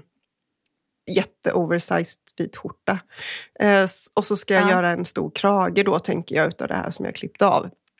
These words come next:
Speaker 2: Ja, men alltså.
Speaker 1: Men du, det här,
Speaker 2: Ja.
Speaker 1: eh, vi, ja, jag, jag säger inte för mycket.
Speaker 2: Men vet du, jag känner bara en shout-out till, jag, jag hade önskat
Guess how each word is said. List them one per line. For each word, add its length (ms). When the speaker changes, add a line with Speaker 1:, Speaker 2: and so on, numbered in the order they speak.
Speaker 2:
Ja, 100
men 200
alltså. 280
Speaker 1:
Men 180
du, 220
det 120
här, 300
Speaker 2:
Ja. 100
Speaker 1:
eh, 120
vi, 320
ja, 240
jag, 140
jag 280
säger 200
inte 140
för 100
mycket. 360
Speaker 2:
Men 160
vet 220
du, 160
jag 180
känner 240
bara 220
en 180
shout-out 1040
till, 460
jag, 220
jag 160
hade 220
önskat 580